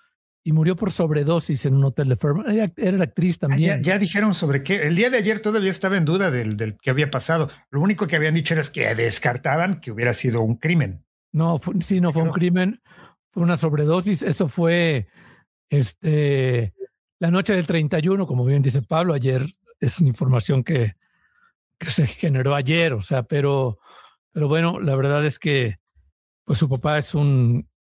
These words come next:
Speaker 1: gran, un gran actor y ella, pues, actriz, estaba empezando a hacer cosas,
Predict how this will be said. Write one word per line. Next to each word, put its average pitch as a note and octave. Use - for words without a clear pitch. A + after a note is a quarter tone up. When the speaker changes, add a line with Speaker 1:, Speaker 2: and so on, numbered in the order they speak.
Speaker 1:
gran, C#3
un C3+
gran C3+
actor D#3+
y D3+
ella, D3
pues, -
actriz, G3
estaba D3
empezando C3+
a -
hacer C3+
cosas, F3